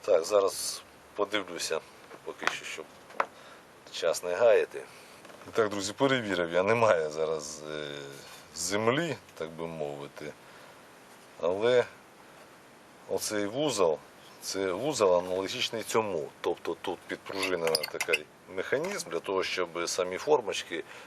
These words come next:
е, прилягали одна до одної. І з цієї сторони так само повинен працювати у нас, е, сам термостат. Тобто він дол-, повинен теж грати ось так.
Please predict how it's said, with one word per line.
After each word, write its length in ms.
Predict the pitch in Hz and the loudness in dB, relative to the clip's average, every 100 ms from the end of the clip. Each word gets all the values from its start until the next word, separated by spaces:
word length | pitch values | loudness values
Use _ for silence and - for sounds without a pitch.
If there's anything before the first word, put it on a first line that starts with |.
| - 87 | -10 -6
е, 60 | |
прилягали 500 | - 87 98 110 101 | -2 4 6 6 6
одна 220 | 95 98 | 4 2
до 120 | 98 107 | 2 0
одної. 440 | 90 78 73 - - - - - - - | 0 -2 -2 -4 -4 -8 -10 -18 -20 -12
І 60 | 156 | -6
з 40 | |
цієї 480 | - 131 143 160 139 | -6 -6 -6 -4 -4
сторони 420 | - 113 110 127 - | 0 0 0 -2 4
так 180 | 120 - | 4 6
само 300 | 151 143 120 | 2 2 0
повинен 540 | 104 95 120 117 104 | 0 -2 -2 -2 -2
працювати 640 | 104 92 98 98 117 - | -2 -2 0 4 6 4
у 60 | 95 | 2
нас, 360 | 95 95 - 90 | 2 2 0 -2
е, 380 | 90 87 85 80 73 - | 0 0 -2 -4 -10 -10
сам 320 | - 98 98 | 0 2 2
термостат. 560 | - 95 104 98 - - | 2 2 2 2 4 4
Тобто 280 | - - 87 85 | 2 -10 -8 -8
він 120 | 92 85 | -10 -4
дол-, 180 | 85 80 - | -6 -6 -8
повинен 380 | 90 90 95 90 - | -4 -2 -2 -4 2
теж 320 | 92 - - - - - | 2 2 -2 -12 -18 -4
грати 360 | 82 85 - - | 4 4 4 0
ось 80 | - | -2
так. 180 | - | -4